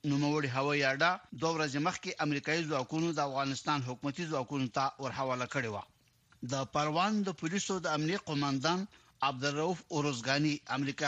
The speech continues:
غږ ته نن د یکشنبې په ورځ ویل چې طالبانو پر اډې باندې د کوه صافي د ولسوالۍ لخوا حمله وکړه. د اورزګاني په وینا طالبانو د ژال په سیمه کې د هوایي میدان دولس کیلومترۍ ته ځانونه رسولي وو،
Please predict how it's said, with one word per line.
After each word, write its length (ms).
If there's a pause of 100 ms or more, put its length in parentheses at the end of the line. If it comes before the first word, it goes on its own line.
غږ 140 (100)
ته 80 (140)
نن 220
د 40 (120)
یکشنبې 520
په 80
ورځ 200
ویل 300
چې 200
طالبانو 540 (580)
پر 120 (160)
اډې 200 (100)
باندې 300 (200)
د 20 (120)
کوه 200
صافي 340
د 80
ولسوالۍ 580
لخوا 320 (320)
حمله 300
وکړه. 300 (500)
د 100 (120)
اورزګاني 540
په 60
وینا 340 (200)
طالبانو 540 (180)
د 20 (280)
ژال 280
په 140
سیمه 300
کې 180
د 40 (100)
هوایي 340
میدان 340 (280)
دولس 320
کیلومترۍ 500
ته 60 (240)
ځانونه 360 (280)
رسولي 420
وو، 100